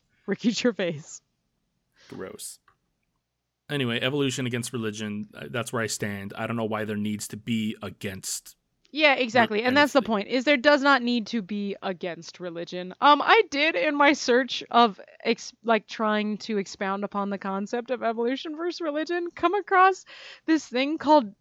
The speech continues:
Speaker 1: Dino Adventureland, or Dinosaur Adventureland, made by some, like, evangelist Christian dude named Kevin Hovind, where he basically built, like, a playground with a building and some swings on it and a pond.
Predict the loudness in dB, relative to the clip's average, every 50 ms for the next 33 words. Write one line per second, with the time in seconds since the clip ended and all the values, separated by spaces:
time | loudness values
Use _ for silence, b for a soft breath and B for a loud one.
0 | -12 -4 0 4 4 6 6 6 6 6 6 6 4 4 2 0 0 0 0 0
1 | 0 2 2 2 2 0 0 0 0 2 2 2 2 2 2 2 2 2 2 2
2 | 0 -2 -2 -2 -2 -2 0 0 0 0 0 -2 -2 -4 -8 b b b b b
3 | b b b b b b 2 4 4 4 4 6 8 8 8 8 6 4 2 4
4 | 4 4 4 4 4 4 6 6 6 4 4 2 2 4 4 2 2 2 2 0
5 | 0 0 2 0 0 -2 -4 -12 -16 -12 -6 -2 -2 -2 -2 -4 -4 -4 -4 -4
6 | -4 -4 -2 -2 0 0 0 -2 -2 -6 -8 -6 -4 -2 -2 -4 -6 -8 -14 _
7 | _ _ _ -12 -4 -2 -2 -2 0 -2 -4 -2 -2 0 0 0 0 0 -2 -2
8 | -2 -2 -4 -4 -8 b b b b b b b b 2 4 4 4 4 4 4
9 | 2 2 2 0 -2 -2 -2 0 4 4 4 4 4 2 0 0 -2 -4 -4 -4
10 | -4 -4 -4 -2 -2 -2 -2 -2 -2 0 0 0 0 -2 -4 -4 -2 -2 0 0
11 | -2 -2 0 0 0 0 -2 -4 -4 -4 -4 -4 -4 -6 -6 -6 -6 -6 -6 -8
12 | -8 -6 -4 -4 -2 -2 -2 -2 -2 -2 -2 0 -2 -2 -4 -4 -6 -6 -6 -6
13 | -6 -8 -6 -4 -2 -2 -2 -2 -2 -4 -6 -8